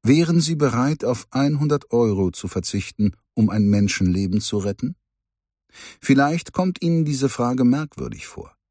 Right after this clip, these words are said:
„Klar“, sagen Sie. „Natürlich bin ich dazu bereit.“ Aber sind Sie es wirklich?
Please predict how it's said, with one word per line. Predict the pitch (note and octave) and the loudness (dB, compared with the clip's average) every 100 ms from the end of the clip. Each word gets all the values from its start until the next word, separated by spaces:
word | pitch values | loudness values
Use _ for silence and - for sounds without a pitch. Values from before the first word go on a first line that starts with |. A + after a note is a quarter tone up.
| _ _ | _ _
„Klar“, | - F2 G2+ A#2 A#2 G2 | -6 -2 0 0 -4 -4
sagen | E2 D#2+ D2+ D2 | -6 -6 -6 -8
Sie. | D2+ D#2 C#2 _ _ _ _ - - | -10 -12 -14 _ _ _ _ -20 0
„Natürlich | B3 - G#3 F#3 C3 - | 2 4 2 4 0 2
bin | A#2 | 4
ich | A2+ | 4
dazu | - F#2 - | 2 -2 -2
bereit.“ | F2+ D#2+ D#2+ D#2 B1 - - _ _ _ _ _ _ _ _ | -4 -4 -4 -6 -8 -14 -20 _ _ _ _ _ _ _ _
Aber | A2+ A2+ | 0 2
sind | G#2+ A#2+ | 4 2
Sie | - | 4
es | A2+ - | 2 2
wirklich? | G2+ F2 G2 - _ | 0 -2 -6 -10 _